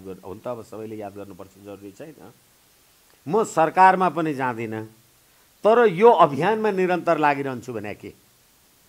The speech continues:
भने म अहिले संसदीय दलको नेतामा निर्वाचनमा पराजय भएँ, तर जुनसुकै बेला म संसदीय दलको नेतामा विजयी भएको मान्छेको विरुद्धमा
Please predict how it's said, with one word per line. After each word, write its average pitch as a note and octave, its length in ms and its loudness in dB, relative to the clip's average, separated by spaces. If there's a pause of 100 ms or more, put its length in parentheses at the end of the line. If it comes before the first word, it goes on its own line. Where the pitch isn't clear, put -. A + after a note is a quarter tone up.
(380)
भने C3+ 300 0
म E3 180 0
अहिले A3 420 6
संसदीय F3 580 -4
दलको F3+ 380 -2
नेतामा D#3+ 600 -2 (480)
निर्वाचनमा A2 640 -8
पराजय G2 580 -10
भएँ, F#2 380 -16 (640)
तर A#3 220 4
जुनसुकै A3+ 680 0
बेला A3 300 6
म A#3 340 0 (240)
संसदीय G#3 540 -2
दलको F3+ 320 -2
नेतामा D#3 520 -4
विजयी D3+ 560 -2
भएको C#3+ 240 -4
मान्छेको C3+ 360 -10
विरुद्धमा C3 560 -8